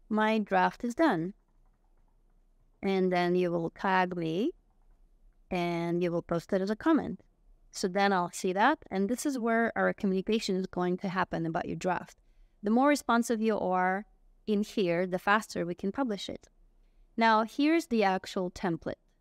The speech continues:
So you just fill it out, kinda like a survey, a questionnaire. Don't think about writing. You know how it is. We're all scared of the blank page. So this is already pre-written for you, mostly.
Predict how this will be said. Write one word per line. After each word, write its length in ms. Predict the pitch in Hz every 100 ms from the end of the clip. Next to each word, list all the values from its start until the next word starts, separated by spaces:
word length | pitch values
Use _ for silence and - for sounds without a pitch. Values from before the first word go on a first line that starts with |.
| _
So 180 | - 196
you 140 | 220
just 180 | 240 -
fill 160 | 254
it 100 | 254
out, 220 | 175 175 -
kinda 220 | 185 185
like 240 | 180 -
a 400 | 175 170 175 185 - _ _
survey, 420 | - 190 180 202
a 60 | 196
questionnaire. 580 | - 165 - 202 202 202
Don't 220 | 190 226
think 160 | 254 240
about 260 | 202 190
writing. 600 | 180 175 175 151 190 240 -
You 80 | 196
know 120 | 190
how 100 | 196
it 120 | 180
is. 360 | 165 185 - -
We're 200 | - 196
all 320 | 190 196 185 180
scared 360 | - 185 180
of 80 | 185
the 80 | 175
blank 320 | 175 165 -
page. 340 | 247 285 302
So 140 | - 180
this 220 | 190 -
is 100 | 190
already 220 | 196 185
pre-written 480 | - 180 180 185 170
for 240 | - 185
you, 240 | 196 277 302
mostly. 480 | 185 185 - 294